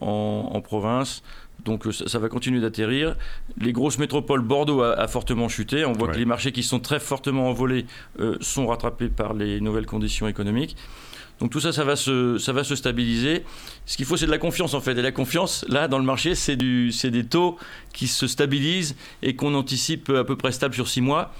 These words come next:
Speaker 2: Et des banques qui prêtent
Speaker 1: Et
Speaker 2: aussi.
Speaker 1: des banques qui prêtent. Ça veut dire que les gens vont réemprunter parce que les acheteurs ont plus intérêt à attendre si les taux, les taux deviennent, redeviennent stables.
Speaker 2: Alors justement, Sandrine Alenier, euh, vont-ils réemprunter ? Il y a eu différentes mesures qui ont été annoncées il y a quelques jours.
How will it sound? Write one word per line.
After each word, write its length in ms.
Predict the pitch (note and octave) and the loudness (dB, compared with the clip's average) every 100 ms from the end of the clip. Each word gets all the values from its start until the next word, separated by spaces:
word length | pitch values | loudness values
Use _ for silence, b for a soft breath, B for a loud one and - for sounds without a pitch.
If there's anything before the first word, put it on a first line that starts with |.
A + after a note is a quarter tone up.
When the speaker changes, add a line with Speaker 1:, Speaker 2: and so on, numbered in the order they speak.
| - | -2
Speaker 2:
Et 100 | A#2+ | 0
des 140 | G#2+ | 2
banques 260 | F#2+ C#3+ B2+ | 2 2 2
qui 100 | - | 0
prêtent 380 | F#2+ F#3+ - G#2 | 0 0 0 0
Speaker 1:
Et 60 | |
Speaker 2:
aussi. 100 | A#2+ | 2
Speaker 1:
des 60 | C3 | 4
banques 160 | D3 | 2
qui 120 | D3+ D#3 | 2 2
prêtent. 160 | C#3+ | 2
Ça 80 | C#3 | 2
veut 40 | |
dire 100 | C#3+ | 0
que 60 | D3+ | 2
les 60 | D#3+ | 4
gens 120 | F#3+ | 4
vont 200 | E3+ F3+ - - | 2 0 -4 -8
réemprunter 800 | B2+ D#3 F3 D3+ D#3+ F#3 G#3 - B B B B - | 0 2 2 2 0 2 2 0 B B B B -4
parce 160 | C#3 | -4
que 140 | - C#3+ | 0 0
les 200 | C3+ B2 | 2 2
acheteurs 220 | B2+ F3 | 2 0
ont 80 | C3+ | 0
plus 160 | C#3+ | 2
intérêt 260 | D3 B2+ D3 | 0 2 2
à 80 | B2+ | 4
attendre 380 | C#3 D#3 G#2 F#2 | 4 2 0 -2
si 260 | - A#2+ | -4 0
les 140 | A2 A#2 | 2 0
taux, 280 | - C3 A2+ | 0 0 2
les 140 | A#2+ | 0
taux 140 | C#3 | 0
deviennent, 280 | B2 A#2 A#2+ A2 - - | 0 0 0 0 -4 -2
redeviennent 400 | C#3 C#3+ C#3 B2 | 0 2 2 0
stables. 300 | - A2+ G2 - - | 0 -2 -4 -10 -2
Speaker 2:
Alors 200 | G#2+ G2+ | 0 2
justement, 400 | A#2 - A#2 A2 | 0 2 2 2
Sandrine 540 | - G2+ F2+ G2+ F2+ | 2 2 2 2 2
Alenier, 380 | E2+ F2+ F#2 G#2+ | 2 2 2 2
euh, 400 | G#2+ F2+ D2+ D2+ C2 - - - - - | 4 2 0 -2 -6 -14 -18 -18 -18 -8
vont-ils 380 | F2+ G#2 F#2+ D3 | -2 0 2 4
réemprunter ? 800 | A#2+ C3 C3 G#2+ D3 C#3+ G#3+ F#3 | 4 4 2 2 2 2 2 4
Il 60 | D#3 | 4
y 60 | |
a 40 | C#3 | 6
eu 160 | C3+ A2+ - - | 6 4 0 0
différentes 440 | A2+ A#2 C3+ - | 0 2 0 2
mesures 320 | C3+ A#2 B2+ | 2 4 2
qui 80 | G#2+ | 2
ont 60 | F2+ | 0
été 180 | D2+ | 0
annoncées 320 | F2 F#2 E2+ F#2 | 0 0 0 0
il 60 | |
y 40 | E2 | 0
a 60 | |
quelques 280 | D#2 D#2+ E2 | -2 -2 0
jours. 340 | F2+ F3 F3 | 2 4 2